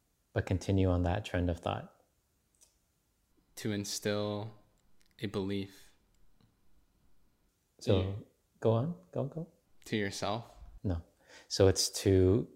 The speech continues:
Speaker 1: solidify the belief.
Speaker 2: Mm.
Speaker 1: So when you say it and say it and say it, because a lot of times that you're, what you're saying, you don't necessarily believe yet.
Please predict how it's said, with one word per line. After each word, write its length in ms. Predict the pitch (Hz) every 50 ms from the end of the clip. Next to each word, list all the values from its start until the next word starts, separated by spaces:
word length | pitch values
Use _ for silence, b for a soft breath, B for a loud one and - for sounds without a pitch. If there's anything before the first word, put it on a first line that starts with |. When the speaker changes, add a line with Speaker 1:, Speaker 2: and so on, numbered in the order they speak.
| - _ -
Speaker 1:
solidify 1040 | - - - - - - 98 98 98 98 98 95 - - 90 87 85 85 82 85 82 -
the 80 | - 87
belief. 380 | 85 87 85 87 90 92 - - - - _ _ _ _ _ _ _ -
Speaker 2:
Mm. 420 | - 127 107 107 104 101 95 98 98 - _ _ _ - - _ _ _ _ _ _ - - - _ _ _ _ _ _ _ _ _ _ _ _ _ _ _ _ _ _ -
Speaker 1:
So 220 | - - - 95
when 160 | 90 98 95
you 100 | 95 95
say 280 | 90 - - 95 95 92
it 80 | 92 92
and 100 | 92 90
say 160 | - 95 92
it 80 | 92
and 120 | 90 87 87
say 160 | - 110 104
it, 100 | 98 -
because 240 | - 92 - 92 87
a 40 | 90
lot 180 | 90 90 92
of 80 | 92 90
times 280 | - 95 92 95 87
that 200 | 87 92 92 - -
you're, 100 | - 101
what 200 | 123 110 117 127
you're 120 | 110 98 87
saying, 400 | - - 110 117 120 127 135 - -
you 100 | - 113
don't 160 | 104 104 98
necessarily 520 | 98 90 - - 92 - - 90 90 90 90
believe 340 | 87 87 87 92 95 92 92
yet. 220 | 95 98 104 -